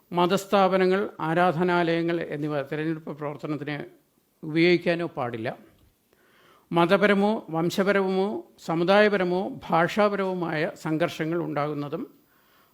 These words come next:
പരസ്പര വിദ്വേഷം ജനിപ്പിക്കുന്നതുമായ പ്രചാരണ പ്രവർത്തനങ്ങളും പാടില്ല.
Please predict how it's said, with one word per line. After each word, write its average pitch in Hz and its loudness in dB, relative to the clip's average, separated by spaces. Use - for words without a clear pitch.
പരസ്പര 208 0
വിദ്വേഷം 175 -2
ജനിപ്പിക്കുന്നതുമായ 160 -2
പ്രചാരണ 160 -2
പ്രവർത്തനങ്ങളും 139 -10
പാടില്ല. 113 -10